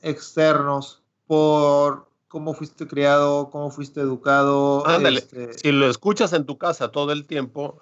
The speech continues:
Speaker 2: así es como vas a estar contestándole a la gente, es correcto,
Speaker 1: Claro,
Speaker 2: ¿sí?
Speaker 1: ajá, ajá. Entonces, fíjate que cuando hay algo que, te-, continuando con, un poquito con el tema este del libro de Eduardo Bono,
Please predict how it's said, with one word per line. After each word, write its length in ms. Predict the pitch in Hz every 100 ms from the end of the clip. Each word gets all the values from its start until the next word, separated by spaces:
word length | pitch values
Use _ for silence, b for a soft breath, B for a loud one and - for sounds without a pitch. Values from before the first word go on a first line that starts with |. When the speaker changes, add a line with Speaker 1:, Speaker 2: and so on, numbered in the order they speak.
| -
Speaker 2:
así 240 | 127 127 175
es 100 | 165
como 200 | 165 147
vas 160 | 156
a 20 | 139
estar 220 | - 147
contestándole 680 | 147 131 120 143 139 131 127
a 20 |
la 80 | 123
gente, 320 | - 190 147
es 100 | 127
correcto, 360 | - 131 160 -
Speaker 1:
Claro, 240 | 170 185
Speaker 2:
¿sí? 80 | 147 -
Speaker 1:
ajá, 380 | 143 156 165 -
ajá. 320 | 151 160 165 B B -
Entonces, 640 | 143 165 196 175 123 - _
fíjate 360 | 156 170 180
que 360 | 175 151 135 - _
cuando 320 | - 147 139 143
hay 140 | 160
algo 340 | 170 160 165
que, 420 | 165 151 131 120 _ _ _
te-, 140 | 143 139
continuando 560 | 143 131 123 127 135 139
con, 180 | 135 113 139
un 120 | 127
poquito 340 | 135 135 139
con 160 | 135 117
el 120 | 110
tema 260 | 120 123 123
este 240 | 123 131
del 220 | 120 110
libro 260 | 113 120 120
de 80 | 117
Eduardo 320 | 120 120 120
Bono, 300 | 113 117